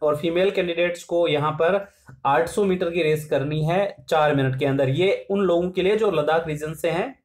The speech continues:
ठीक है। लद्दाख रीजन में मेल फीमेल दोनों के लिए थोड़ा सा यहाँ पर अलग criteria दिया गया है। इसके बाद में आगे बढ़ते हैं तो इसके बाद आपका ट्रेड test होगा। देखिए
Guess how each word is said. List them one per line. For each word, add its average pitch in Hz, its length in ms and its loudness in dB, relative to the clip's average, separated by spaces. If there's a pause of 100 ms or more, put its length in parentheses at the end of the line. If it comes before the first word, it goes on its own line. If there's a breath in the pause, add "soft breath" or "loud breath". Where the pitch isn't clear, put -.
(120)
ठीक 196 200 -2
है। 151 240 0 (280 loud breath)
लद्दाख 180 300 0
रीजन 190 220 0
में 190 140 2
मेल 165 260 2
फीमेल 170 280 -2
दोनों 151 260 -4
के 165 100 -4
लिए 165 120 0
थोड़ा 151 220 0
सा 147 140 -2
यहाँ 139 200 0
पर 202 240 -4 (300 soft breath)
अलग 147 280 0
criteria 143 500 0
दिया 127 240 0
गया 110 220 0
है। 104 180 -6 (440 loud breath)
इसके 160 200 -2
बाद 214 200 2
में 220 60 0
आगे 180 280 2
बढ़ते 202 220 0
हैं 226 100 2
तो 214 40 -2
इसके 202 200 -2
बाद 202 180 2
आपका 196 220 0
ट्रेड 170 400 0
test 135 320 -2
होगा। 123 200 0
देखिए 143 240 -2